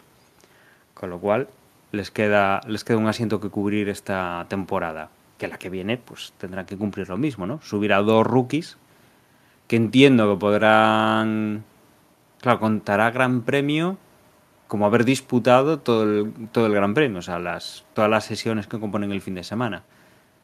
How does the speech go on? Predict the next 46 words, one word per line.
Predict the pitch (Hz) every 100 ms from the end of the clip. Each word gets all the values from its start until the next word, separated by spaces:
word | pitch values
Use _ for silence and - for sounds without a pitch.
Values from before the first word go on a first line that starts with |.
| _
Supongo | - 98 110 104
que |
el | 107
año | 107 104
que | 110
viene | 113 117 123
podrán | 120 113 110 110
volver | 110 110 107
a |
montar | 104 104 113
a | 113
los | 110 101 -
que | - 107 104 104
han | 104
montado | 104 104 107 101
este | -
año, | 110 135
que | 135
solo | - 107 104
tienen | 117 120 127
una | 110
sesión | 98 104 104 101
de |
entrenamiento, | 98 92 92 95 92 95 98 98 - - _ _ _ _ _ _
entrenamiento | 110 101 107 107 104 104
libre | 113 135
y | 127
que | 107
no | 113 113
contabiliza | - 120 113 107 107 110 123
ni | 104
siquiera | 101 101 104
como | 104 92
un, | 92 92 90 87 90 _ _ _ _
como | 98 104
un | 104 101 98
fin | - 95
de | 90
semana, | 90 87 80 - -
como | 95
un | 92
Gran | 92 90
Premio. | - - - - _ _ _ _ _ _ _ _ _ _ _ _ _ _ _ _ _ _ _ _ _ _ _ _ _ _
No |
sé | _ _
cómo, | 87 82 82